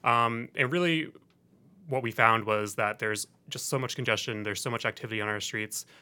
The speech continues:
that's really discouraging people from riding the bus. And, um, specifically, we found that about, um, you know, where we're seeing the biggest problems are on Boston streets, and specifically on seven miles of, uh, Boston streets, um, are holding about, back about one-fifth of ridership.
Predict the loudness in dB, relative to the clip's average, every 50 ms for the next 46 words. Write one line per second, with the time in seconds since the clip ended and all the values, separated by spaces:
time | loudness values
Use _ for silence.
0 | _ _ 0 0 0 2 2 0 0 0 -2 -4 -4 -4 -4 -4 -6 -10 -12 -14
1 | -14 -14 -14 -12 -10 -10 -8 -8 -8 -8 -8 -10 -10 -10 -8 -8 -6 -6 -6 -8
2 | -8 -10 -14 -20 -20 -20 _ _ 4 6 6 6 6 6 4 4 2 0 -2 0
3 | 2 2 2 2 -2 -4 -4 0 -2 -2 0 2 2 4 4 2 2 2 2 4
4 | 4 4 2 2 0 -4 -2 0 2 2 2 0 -2 -10 _ -20 -20 _ _ _
5 | 2 4 4 4 4 2 2 0 -4 -8 -12 -10 -4 -2 -2 0 2 2 0 2
6 | 0 -2 -2 -2 -2 -2 -2 -4 -4 -6 -8 -8 -8 _ _ _ -2 0 0 -2
7 | -4 -6 0 0 0 2 2 0 -2 -2 -4 -6 -6 -2 0 0 0 0 0 -2
8 | -2 -2 -2 -6 -6 -6 -6 -6 -4 -6 -6 -6 -8 -10 -10 -10 -18 -20 -20 _
9 | _ -2 0 0 0 0 -2 -4 -4 -4 -4 -4 -2 -2 0 0 0 0 0 -2
10 | -2 -2 -2 -2 0 -2 -2 -2 -2 -4 -6 -8 -8 -10 -10 -10 -12 -14 -10 -8
11 | -6 -6 -6 -8 -8 -8 -8 -6 -6 -8 -10 -10 -10 -8 -8 -8 -8 -8 -6 -6
12 | -6 -6 -6 -8 -8 -8 -8 -8 -10 -10 -10 -10 -8 -8 -8 -8 -8 -8 -10 -10
13 | -10 -14 _ _ _ _ -8 -8 -8 -8 -10 -10 -10 -12 -12 -14 _ -12 -10 -10
14 | -10 -10 -12 -14 -12 -10 -8 -8 -8 -8 -10 -12 -12 -12 -14